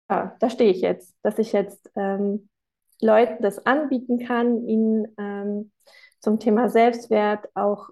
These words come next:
mit Hypnose, ähm, behilflich zu sein, dort weiterzukommen, wo man einfach mit dem Kopf nicht mehr so richtig vorwärts kommt. Also oft ham-, hat man dann das Gefühl, man steckt halt so fest und kommt mit seinen Verhaltensweisen und mit seinen Denkmustern einfach nicht weiter.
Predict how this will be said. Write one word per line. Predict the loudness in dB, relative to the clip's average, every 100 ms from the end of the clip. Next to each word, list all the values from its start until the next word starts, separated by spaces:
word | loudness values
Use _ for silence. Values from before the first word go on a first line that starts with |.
| _
mit | 2 4 2 -4
Hypnose, | -4 0 2 0 -2 -4 -4 -8 _ _ _ _ -12
ähm, | -6 -4 -2 -2 0
behilflich | 2 4 4 2 -2
zu | -2 -2
sein, | 0 0 2 2
dort | 0 -4 0
weiterzukommen, | -2 0 -2 -2 -10 -2 0 0
wo | 0
man | -2 -2 -4 -8 -12
einfach | -8 -2
mit | 0 0
dem | -2
Kopf | -4 -6 -2 -2
nicht | -2 -2
mehr | -4 -4 -6 _ _
so | -6 -2
richtig | 0 -2 0 0 -2 -14 -16
vorwärts | 0 2 4 0 -4
kommt. | -6 -6 -6
Also | -4 -2 -2 -2 -6 _
oft | -6 -6 -6
ham-, | -6 -4
hat | -4 0
man | 2
dann | 2 2
das | 0 -6
Gefühl, | -4 0
man | 0 0
steckt | -4 -8 -8 -2
halt | -2 2
so | -2
fest | 0 -6 -4
und | -6
kommt | -2 -2 0
mit | -2 0
seinen | 0 0
Verhaltensweisen | -4 0 0 0 -2 0 0 2 0
und | 0
mit | -4 -2
seinen | -2 0
Denkmustern | 0 -2 -4 -6 -4 -6
einfach | -6 -4 -4
nicht | -4 -6
weiter. | -2 -2 0 -2